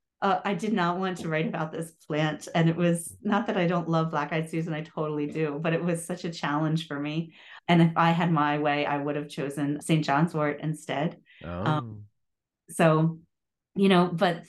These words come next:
Speaker 1: the plants, you know, <laughs> so here's something that I never actually wanted to write a book about plant communication. When I
Speaker 2: Mm.
Speaker 1: first started this book, I was adamant I was not going to write about plant communication. I was going to share messages of the plants, but we were not gonna talk about plant communication.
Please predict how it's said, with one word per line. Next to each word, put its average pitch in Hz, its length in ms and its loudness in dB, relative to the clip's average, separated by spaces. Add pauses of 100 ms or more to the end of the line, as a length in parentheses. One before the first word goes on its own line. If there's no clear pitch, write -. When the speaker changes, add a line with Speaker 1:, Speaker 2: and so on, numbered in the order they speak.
Speaker 1:
the 190 80 -2
plants, 185 540 -4 (640)
you 196 120 2
know, 196 240 2
<laughs> - 760 -6
so 196 140 -2
here's 208 280 -2
something 208 500 -4 (100)
that 185 400 -2
I 190 100 0
never 202 260 2
actually 196 260 -4
wanted 180 260 -2
to 175 80 -6
write 175 180 -2
a 175 60 -2
book 165 200 -6
about 160 260 -4
plant 165 220 -8
communication. 160 760 -6 (320)
When 185 140 2
I 185 80 4
Speaker 2:
Mm. 202 60 -6
Speaker 1:
first 208 240 0
started 185 380 0
this 170 160 -8
book, 156 340 -6 (180)
I 170 80 4
was 165 180 6
adamant 165 420 2
I 156 60 -4
was 156 160 -4
not 160 380 4
going 160 180 0
to 151 60 -4
write 156 240 -6
about 156 260 -4
plant 160 220 -4
communication. 165 720 -2
I 151 100 -4
was 151 180 -4
going 160 260 4
to 170 80 -4
share 170 280 0
messages 165 440 0
of 151 80 -6
the 151 60 -10
plants, 185 300 -2
but 165 100 -2
we 165 120 4
were 156 120 2
not 151 300 0
gonna 160 160 -4
talk 196 260 -2
about 180 260 -8
plant 156 180 -6
communication. 160 720 -2